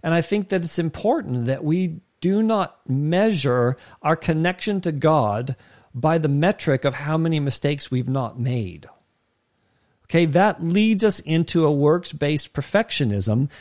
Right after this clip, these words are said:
that doesn't connect us to God. And obviously, Jesus never sinned, but sin is not making a mistake.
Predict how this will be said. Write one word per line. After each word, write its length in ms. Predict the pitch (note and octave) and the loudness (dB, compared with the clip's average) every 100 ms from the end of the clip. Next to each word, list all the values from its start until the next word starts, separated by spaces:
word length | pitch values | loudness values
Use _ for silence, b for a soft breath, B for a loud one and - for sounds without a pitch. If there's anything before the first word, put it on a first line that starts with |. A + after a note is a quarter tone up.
| B | B
that 440 | B2+ D#3 D3+ A2+ G#2 | 0 2 2 -4 2
doesn't 480 | E3 F#3 G#3+ C#3 | 4 6 2 -2
connect 500 | - D3+ D#3 F3 - | -2 0 2 0 0
us 160 | C#3+ B2 | -2 -2
to 120 | - | -4
God. 500 | C3 F#3 F#3+ - - - _ _ _ b b b b b | 0 2 2 -2 -12 -20 _ _ _ b b b b b
And 240 | E3+ F3 F3+ - | 2 2 0 -2
obviously, 680 | F3 C4+ C4+ F3+ - D#3 D3 | 2 2 2 2 2 0 0
Jesus 460 | - D#3+ E3 C#3 | 2 4 4 0
never 240 | D3+ C#3+ C#3 | 0 0 0
sinned, 580 | - A#3+ F#3+ F#3+ G#3 - _ b b b | 0 2 2 0 -10 -16 _ b b b
but 160 | D#3+ D#3+ | -2 -2
sin 600 | - - A#3 A3 B2+ C#3+ | -6 0 4 4 4 2
is 160 | D3+ D3 | 2 2
not 260 | D3+ C#3+ | 0 0
making 480 | B2 B2+ E3+ E3+ C#3 | 0 2 0 0 0
a 80 | B2 | 0
mistake. 720 | B2+ - - A#3 - - | 0 -2 0 0 -2 -14